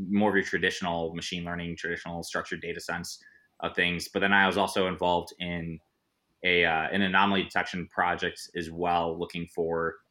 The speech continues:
fraud, waste, and abuse cases, um, from physicians for the different claims being submitted. Um, that part was actually, uh, I was delving into a lot of the newer types of, like, uh, neural network-based deep learning techniques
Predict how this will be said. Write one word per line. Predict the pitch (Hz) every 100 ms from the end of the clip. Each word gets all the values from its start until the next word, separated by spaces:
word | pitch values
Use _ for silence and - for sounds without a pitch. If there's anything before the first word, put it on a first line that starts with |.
| _ -
fraud, | 98 95 82 - -
waste, | 95 95 92
and |
abuse | 80 87 82
cases, | - 80 80 80 - - _ -
um, | 90 82 82 80 - - -
from | 92 85 85 -
physicians | 87 85 - 67 - - _ _
for | - 90 85
the | 80
different | 82 - -
claims | 82 82
being | 80
submitted. | - 85 82 82 - _ _ _ _ _ 87
Um, | 87 82 80 78 _ _ _ _ _
that | 92 92 120 -
part | 156 117
was | 101
actually, | 104 98 - 95 90 85
uh, | 76 85 78 - - - - 90
I | 107
was | 104 85 - -
delving | 101 110 110 107
into | 101 98 - 95 92
a |
lot | 87 85 85 87 90
of | 85 82 -
the | 85 82 - _ _ _
newer | 95 101 117 110
types | 104 101 95
of, | 98 85
like, | 87 - _ _ _ -
uh, | 90 87
neural | 90 104 104
network-based | 95 98 92 - 87 85 -
deep | 92 85
learning | 92 90 87
techniques | - 87 85 90 - -